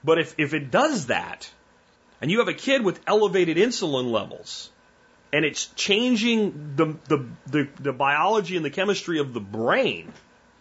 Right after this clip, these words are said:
during the most developmental years, and they already have a predisposition to be hyper or, um, you know,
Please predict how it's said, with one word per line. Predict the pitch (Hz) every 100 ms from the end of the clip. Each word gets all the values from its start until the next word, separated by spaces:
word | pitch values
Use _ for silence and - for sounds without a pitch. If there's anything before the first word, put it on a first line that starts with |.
| _ - 123
during | 175 196
the | 165
most | 165 160
developmental | 135 156 170 165 156
years, | 170 -
and | 214
they | 269
already | 247 233
have | 220
a | 190
predisposition | - 214 190 170 156 202 180
to | 147
be | 147 131 - - -
hyper | - 139 143 143 147 139 135 135 135
or, | 120 117 113 - -
um, | 113 104 101 98 - _ - -
you | 127
know, | 110 90